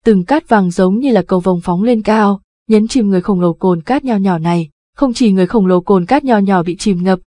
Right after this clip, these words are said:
phạm vi mười mấy dặm xung quanh đều hóa thành một mảnh sát trận khủng khiếp, cát vàng sôi trào giống như là một cái bát màu vàng đất đội ngược trong sa mạc,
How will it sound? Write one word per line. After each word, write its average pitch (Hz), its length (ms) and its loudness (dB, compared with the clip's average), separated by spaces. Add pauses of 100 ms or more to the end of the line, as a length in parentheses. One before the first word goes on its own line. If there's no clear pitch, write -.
(220)
phạm 196 160 0
vi 233 180 0
mười 208 200 2
mấy 180 200 2
dặm 202 220 0
xung 233 220 -6
quanh 220 240 0
đều 185 180 2
hóa 180 160 -2
thành 196 200 -2
một 175 160 -2
mảnh 175 160 -4
sát 285 240 -4
trận 196 180 -2
khủng 185 240 -4
khiếp, 269 160 0 (360)
cát - 160 0
vàng 202 240 4
sôi 220 180 2
trào 196 280 0
giống 180 260 0
như 269 120 0
là 208 120 2
một 175 180 -4
cái 170 100 -2
bát 254 240 -2
màu 190 200 2
vàng 170 220 -2
đất 247 140 -4
đội 156 180 2
ngược 185 260 -2
trong 196 160 -2
sa 202 180 -2
mạc, 190 260 0